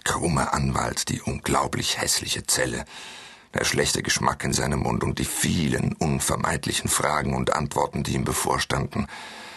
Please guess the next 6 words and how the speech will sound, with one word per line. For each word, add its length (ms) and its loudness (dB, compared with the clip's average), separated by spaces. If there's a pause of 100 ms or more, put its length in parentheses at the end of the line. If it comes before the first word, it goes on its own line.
(360)
alles 540 2
machte 320 0
ihn 260 -2
traurig. 720 0 (760)
Entsetzlich 600 2
traurig. 600 -2